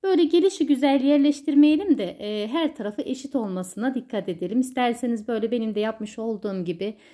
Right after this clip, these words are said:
e, katlayarak da yerleştirebilirsiniz.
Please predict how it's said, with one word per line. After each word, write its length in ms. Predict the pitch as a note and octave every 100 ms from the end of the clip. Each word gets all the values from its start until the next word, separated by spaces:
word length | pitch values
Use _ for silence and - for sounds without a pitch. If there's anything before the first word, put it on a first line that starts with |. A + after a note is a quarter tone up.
| _ _
e, 260 | G3+ G3+ G3+
katlayarak 600 | - C#4 G#3+ F#3+ F#3 C4
da 40 |
yerleştirebilirsiniz. 1300 | B3+ G3+ F#3+ F#3 - G#3 F#3+ F3 E3+ - - - -